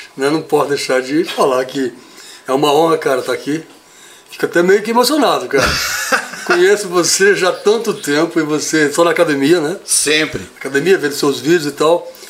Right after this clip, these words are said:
Speaker 1: E de repente você vira um personagem aqui que tá ao vivo, conversando com você, é uma outra pessoa, entendeu? Uma pessoa diferente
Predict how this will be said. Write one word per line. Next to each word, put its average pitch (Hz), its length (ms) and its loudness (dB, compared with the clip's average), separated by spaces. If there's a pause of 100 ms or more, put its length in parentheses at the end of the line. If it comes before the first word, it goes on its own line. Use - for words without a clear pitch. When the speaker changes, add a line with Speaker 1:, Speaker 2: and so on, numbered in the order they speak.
(220)
Speaker 1:
E 151 40 2
de 170 100 2
repente 185 360 2
você 190 300 2
vira 196 160 2
um 202 60 2
personagem 185 680 2
aqui 156 200 -6
que 175 440 2 (360)
tá 180 100 0
ao 202 260 2
vivo, 131 680 -4
conversando 151 440 2
com 147 80 -6
você, 147 480 0 (400)
é 160 60 0
uma 175 160 2
outra 151 260 2
pessoa, 143 400 -2
entendeu? 123 420 -2 (380)
Uma - 60 -20
pessoa 170 240 -4
diferente 190 600 0